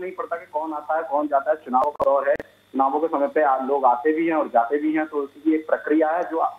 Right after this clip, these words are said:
अब गठित हो रही है। अब ये तो समाजवादी पार्टी को चिंतित होना चाहिए कि उनको, उनको दूसरी जगह से नेता लेकर आने पड़े। उनके पास खुद का एक कोई कैडर नहीं जो उनका चुनाव लड़ सके या उनको जिता सके, तो उन्हें जगह जगह से अपने नेताओं को इकट्ठा करना पड़ रहा है।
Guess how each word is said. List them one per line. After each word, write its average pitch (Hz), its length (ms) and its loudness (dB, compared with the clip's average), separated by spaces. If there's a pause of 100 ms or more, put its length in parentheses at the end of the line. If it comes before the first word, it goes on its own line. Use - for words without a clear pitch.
(140)
अब 135 160 -2
गठित 156 260 -2
हो 147 100 0
रही 123 220 0
है। 110 140 -6 (420)
अब 131 80 4
ये 165 80 2
तो 175 100 0
समाजवादी 165 480 0
पार्टी 170 280 0
को 180 100 -4
चिंतित 170 340 -8
होना 175 180 2
चाहिए 170 260 0
कि 190 120 -2
उनको, 160 320 0 (320)
उनको 156 220 0
दूसरी 180 320 0
जगह 185 180 2
से 196 120 -4
नेता 165 260 0
लेकर 190 240 0
आने 170 300 -2
पड़े। 156 180 2
उनके - 320 -6
पास 185 260 0
खुद 175 100 -4
का 190 120 2
एक 190 140 -2
कोई 190 120 0
कैडर 175 360 -2
नहीं 185 260 -4
जो 185 180 0 (540)
उनका 165 240 2
चुनाव 180 360 0
लड़ 175 80 -2
सके 185 260 -2
या 180 80 4
उनको 180 240 0
जिता 170 260 0
सके, 160 220 0
तो 160 100 -6
उन्हें 185 220 0
जगह 160 320 0
जगह 180 200 0
से 185 120 -2
अपने 175 200 -2
नेताओं 165 340 0
को 165 180 -4
इकट्ठा 180 200 0
करना 156 280 -2
पड़ 131 160 -4
रहा 120 180 0
है। 110 120 -8